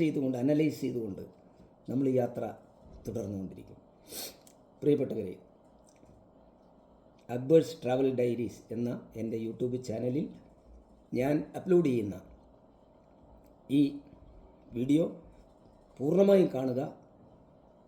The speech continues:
ലൈക്ക് ചെയ്യുക, സബ്സ്ക്രൈബ് ചെയ്യുക,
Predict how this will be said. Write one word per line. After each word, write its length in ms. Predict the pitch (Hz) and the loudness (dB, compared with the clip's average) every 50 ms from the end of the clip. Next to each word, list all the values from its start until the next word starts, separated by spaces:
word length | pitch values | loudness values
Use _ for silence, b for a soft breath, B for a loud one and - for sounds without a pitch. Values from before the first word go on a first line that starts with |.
| _ _ _ - - _ _ - - - - - _ _ _ _ _ _ _ _ _ _ _ _ - - _ - - - - - | _ _ _ -20 -20 _ _ -20 -20 -20 -20 -20 _ _ _ _ _ _ _ _ _ _ _ _ -20 -20 _ -20 -20 -18 -8 -2
ലൈക്ക് 400 | 120 139 165 190 190 185 214 185 143 | 2 4 4 4 4 0 -2 0 2
ചെയ്യുക, 240 | 156 147 139 131 139 151 175 - - - - - - - - - - _ _ - - - - - - - - - - - _ _ - - - - - - - _ _ _ - _ _ _ - _ _ _ _ - - - _ - - - - - - - - - - - - - | 2 2 2 0 0 -2 -4 -8 -12 -18 -20 -20 -20 -20 -20 -20 -20 _ _ -20 -20 -20 -20 -20 -20 -20 -20 -20 -20 -20 _ _ -20 -20 -20 -20 -20 -20 -20 _ _ _ -20 _ _ _ -20 _ _ _ _ -20 -20 -20 _ -20 -20 -20 -20 -20 -20 -20 -20 -20 -20 -18 -10 -6
സബ്സ്ക്രൈബ് 540 | - 156 127 - - 180 180 185 180 170 156 139 | -6 -6 -6 -4 -2 2 4 4 6 6 4 4
ചെയ്യുക, 220 | 127 117 110 113 | 2 2 0 -4